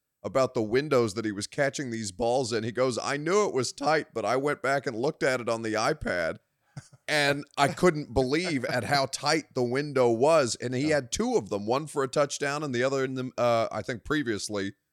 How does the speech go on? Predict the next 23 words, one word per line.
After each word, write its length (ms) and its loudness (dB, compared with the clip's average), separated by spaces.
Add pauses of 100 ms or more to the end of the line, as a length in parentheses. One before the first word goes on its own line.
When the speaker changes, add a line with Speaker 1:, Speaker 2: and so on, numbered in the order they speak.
(180)
Speaker 1:
or 120 -2
previous 400 -2
to 180 0
the 80 -4
touchdown 480 -4
in 60 -6
the 80 -6
middle 200 -2
of 60 -4
the 60 -6
field. 340 -6
He 120 -6
was 360 -2 (480)
spectacular, 880 -2
and 160 -8
it 120 -4
was 200 -6 (100)
all 580 2
made 500 -2
a 80 -4
function 640 -4
of 200 -8
an 100 -8